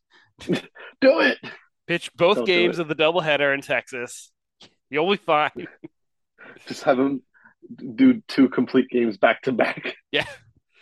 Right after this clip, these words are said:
Speaker 1: I did that one time in, uh, M V P baseball with Mark Pryor. I traded for him,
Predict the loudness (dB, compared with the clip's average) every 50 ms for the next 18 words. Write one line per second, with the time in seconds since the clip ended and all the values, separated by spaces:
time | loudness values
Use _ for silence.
0 | -20 -20 -20 -20 -20 -20 -20 -20 -8 -6 -4 -2 0 0 2 2 2 2 2 0
1 | 2 2 2 2 2 0 0 -2 -2 -2 -2 -2 -4 -6 -8 -8 -10 -10 -10 -10
2 | -12 -10 -10 -10 -10 -10 -10 -6 -4 -4 -2 -2 -4 -6 -10 _ -10 -10 -10 -10
3 | _ _ -10 -8 -8 -6 -8 -8 -8 -10 -10 -10 -10 -10 -8 -6 -6 -6 -6 -6
4 | -10 -14 -14 -10 -8 -6 -6 -6 -6 -8 -10 -14